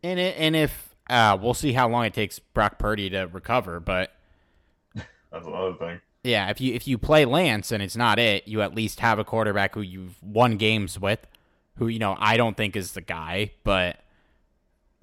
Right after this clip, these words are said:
Speaker 1: they, think about how good this team was with fucking Jimmy Garoppolo. Like, I, i-, i-, if, if Lance sucks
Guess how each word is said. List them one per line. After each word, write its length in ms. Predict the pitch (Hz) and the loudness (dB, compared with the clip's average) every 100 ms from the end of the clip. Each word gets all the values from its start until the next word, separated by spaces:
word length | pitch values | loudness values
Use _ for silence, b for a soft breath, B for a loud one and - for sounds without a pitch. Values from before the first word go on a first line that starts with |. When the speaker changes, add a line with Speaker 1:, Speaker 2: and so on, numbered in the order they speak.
| 104 - | -20 -4
Speaker 1:
they, 300 | 113 98 107 _ | -2 -2 -8 _
think 120 | 131 113 | -4 0
about 120 | 117 | 2
how 100 | 117 | 2
good 220 | 107 117 | 0 -2
this 160 | 113 - | -2 -4
team 160 | 117 | -2
was 180 | 110 110 | 0 0
with 140 | 110 | -6
fucking 320 | - 117 - 98 | -2 -2 -2 -6
Jimmy 240 | 110 98 | -4 -4
Garoppolo. 540 | 95 98 95 78 85 - - | -2 0 0 -6 -16 -20 -10
Like, 300 | 104 92 - | -10 -10 -12
I, 100 | 98 _ _ _ _ _ _ _ _ _ _ _ _ | -14 _ _ _ _ _ _ _ _ _ _ _ _
i-, 40 | 110 | -8
i-, 380 | - 107 92 | -2 -2 -2
if, 80 | 101 - - | -4 -6 -10
if 220 | 113 95 | -6 -4
Lance 340 | 107 113 113 - | -2 0 0 -2
sucks 520 | - 110 117 - | 0 0 -2 -8